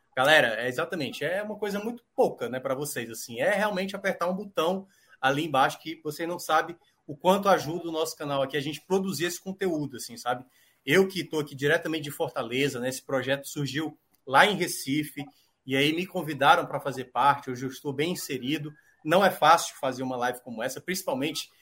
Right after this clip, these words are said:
após eu ter feito o jogo, né, de tarde, hoje a tarde inteira, depois chegar aqui e gravar, só eu e Iago e tal. Então, eu peço encarecidamente mesmo a que vocês contribuam, deixando apenas o like. Como disse o Davi aí, ó, falta só o like, galera.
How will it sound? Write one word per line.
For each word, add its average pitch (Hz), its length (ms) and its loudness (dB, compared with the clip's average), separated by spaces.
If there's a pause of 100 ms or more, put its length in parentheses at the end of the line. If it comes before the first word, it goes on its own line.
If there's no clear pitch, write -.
(240)
após 151 400 2
eu 156 100 -4
ter 160 160 -2
feito 160 320 -4
o - 20 -4
jogo, 147 340 -2
né, 139 120 4
de 139 140 -6
tarde, 135 500 4
hoje 127 320 -4
a 131 40 0
tarde 135 380 -2 (300)
inteira, 151 480 2
depois 151 460 -4 (220)
chegar 147 320 4
aqui 147 180 2
e 147 40 -4
gravar, 139 460 2
só 135 240 -4
eu 147 160 -2
e 127 60 -6
Iago 139 260 2
e 135 80 -10
tal. 147 260 -2 (320)
Então, 147 440 0 (640)
eu 135 100 -8
peço 175 280 4
encarecidamente 190 800 2
mesmo 143 220 -4
a 143 40 -6
que 147 100 -12
vocês 143 340 -8
contribuam, 156 400 -8
deixando 208 320 0
apenas 208 320 -4
o 202 60 -2
like. 151 320 6 (340)
Como 135 140 -4
disse 135 220 -6
o - 20 -10
Davi 143 300 2
aí, 151 100 -2
ó, 123 100 -2
falta 190 360 -2
só 226 260 -2
o - 20 0
like, 156 300 4
galera. 104 360 -8